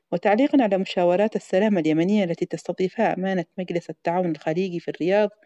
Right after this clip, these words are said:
نهاية الشهر الجاري، قال عميد السلك الدبلوماسي السفير بامخرمة إن المملكة قدمت مبادرات عدة لكي يجتمع الفرقاء اليمنيون حول طاولة المفاوضات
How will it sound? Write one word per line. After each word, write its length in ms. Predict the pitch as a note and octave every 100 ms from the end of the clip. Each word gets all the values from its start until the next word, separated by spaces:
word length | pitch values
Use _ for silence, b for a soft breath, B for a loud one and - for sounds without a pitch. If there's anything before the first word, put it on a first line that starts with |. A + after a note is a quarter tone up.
| b b b b F#3
نهاية 360 | G3 A#3 G3 -
الشهر 360 | - G#3 G3
الجاري، 520 | E3 D#3 F#3+ G3 G3 G3 b b b _
قال 140 | B3+ C#4
عميد 300 | G#3+ G#3+ F3
السلك 360 | - A3+ -
الدبلوماسي 560 | F3 D#3+ D#3 E3 G#3 G#3
السفير 420 | - E3 G#3+ G3
بامخرمة 680 | - - C#4+ - F#3+ G3+ G3+ b b b _
إن 140 | G#3+ A#3+
المملكة 500 | A3+ A3 A#3 - C4
قدمت 580 | - D#3+ G3 A3+ G#3
مبادرات 720 | F3+ E3 E3 D#3+ F#3 G#3 G#3+ _ b b b b b
عدة 380 | G3+ F3+ D#3+ D#3
لكي 240 | G3 F#3+ G#3
يجتمع 400 | G3+ - A#3 G#3
الفرقاء 500 | F3+ F3 E3 - F#3
اليمنيون 600 | F3+ E3+ E3 E3+ F#3 G3+
حول 320 | - F#3+ E3+
طاولة 380 | - E3+ E3 F3 E3+
المفاوضات 800 | E3 - F3+ F#3+ G#3 D3 -